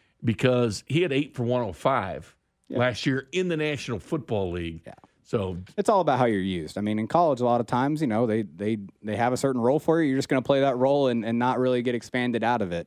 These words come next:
Speaker 2: Um, and, and that could be the case in the N F L for Clyde so far, too, 'cause we saw a lot of good receiving work from Clyde at L S U. It's what we all got juiced about when he got drafted in the first round. Maybe we just still haven't seen it. The injuries have maybe really impacted him getting in and getting into that. It seems like every time he gets in a rhythm,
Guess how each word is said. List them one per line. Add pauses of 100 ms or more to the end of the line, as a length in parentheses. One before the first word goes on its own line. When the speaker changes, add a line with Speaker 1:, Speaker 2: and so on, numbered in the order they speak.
Speaker 2:
Um,
and, (360)
and
that
could
be
the
case
in
the
N
F
L
for
Clyde
so
far,
too,
'cause
we
saw
a
lot
of
good
receiving
work
from
Clyde
at
L
S
U.
It's
what
we
all
got
juiced
about
when
he
got
drafted
in
the
first
round. (440)
Maybe
we
just
still
haven't
seen
it.
The
injuries
have
maybe
really
impacted
him
getting
in
and
getting
into
that.
It
seems
like
every
time
he
gets
in
a
rhythm,